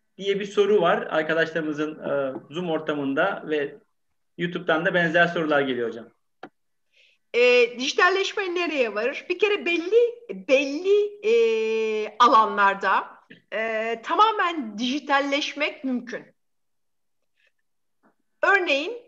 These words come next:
Speaker 2: iletişim sektörü. Örnekle açıklayayım. E, Türkiye'de on bir Mart, e, tarihinde ilk covid vakası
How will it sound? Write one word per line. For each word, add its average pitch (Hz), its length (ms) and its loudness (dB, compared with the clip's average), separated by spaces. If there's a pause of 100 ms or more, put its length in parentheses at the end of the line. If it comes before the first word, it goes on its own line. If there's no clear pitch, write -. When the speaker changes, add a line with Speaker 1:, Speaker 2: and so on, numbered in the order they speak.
(140)
Speaker 2:
iletişim 302 500 -2
sektörü. - 580 -6 (4000)
Örnekle 311 680 2
açıklayayım. 233 600 -6 (500)
E, 240 680 -2 (400)
Türkiye'de 311 920 0 (120)
on 370 320 0
bir 285 160 0
Mart, 262 520 0 (220)
e, 226 340 -4 (160)
tarihinde 247 1120 0
ilk 359 260 -6
covid 349 380 0
vakası 240 880 -2